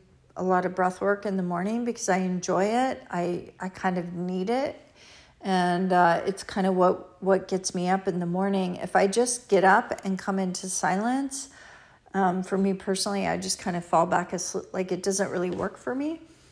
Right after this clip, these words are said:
Um, so I know for myself, I have to, like, do some active breath practice to kind of, like, wake myself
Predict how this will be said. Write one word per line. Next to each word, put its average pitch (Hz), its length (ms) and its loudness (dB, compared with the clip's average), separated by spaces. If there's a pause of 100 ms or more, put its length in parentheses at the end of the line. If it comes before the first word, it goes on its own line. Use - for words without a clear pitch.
(240)
Um, 196 300 2
so - 280 4
I 202 160 6
know 202 200 4
for 196 180 -4
myself, 190 720 2
I 170 80 4
have 175 320 -2
to, 175 420 0 (500)
like, 180 320 -2
do 180 160 2
some 175 260 -2
active 180 480 -4
breath 180 280 -2
practice 185 500 -8
to 202 120 -12
kind 175 220 -6
of, 175 160 -8
like, 170 260 -6
wake 175 260 -4
myself 160 460 -4